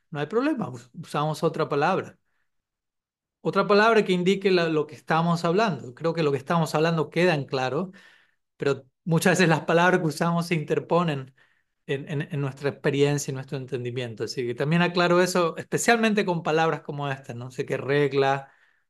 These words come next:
regulación, suena muy como a, a algo limitante, a algo impuesto, a algo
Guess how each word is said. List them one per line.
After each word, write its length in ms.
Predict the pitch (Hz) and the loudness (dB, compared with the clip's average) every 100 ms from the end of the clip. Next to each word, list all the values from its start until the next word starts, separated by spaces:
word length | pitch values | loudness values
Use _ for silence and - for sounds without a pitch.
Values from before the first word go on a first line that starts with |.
| _ | _
regulación, 960 | 143 135 135 131 127 - 143 143 143 139 | -2 0 2 0 -4 0 2 2 0 -4
suena 340 | - 143 135 | -4 -2 -2
muy 240 | 135 131 131 | -4 -6 -6
como 260 | 131 123 | -6 -6
a, 220 | 117 - _ _ _ _ _ _ _ _ _ _ _ _ - | -8 -10 _ _ _ _ _ _ _ _ _ _ _ _ -2
a 140 | 139 | 2
algo 180 | 165 160 | 4 4
limitante, 720 | 160 156 139 160 160 160 156 | 4 0 0 2 2 2 0
a 60 | 143 | 0
algo 220 | 151 147 | 0 0
impuesto, 680 | 143 127 151 151 147 - 143 | -4 0 2 2 0 -4 -2
a 100 | 139 | 0
algo 560 | 143 135 131 127 139 | -2 0 -2 -4 -10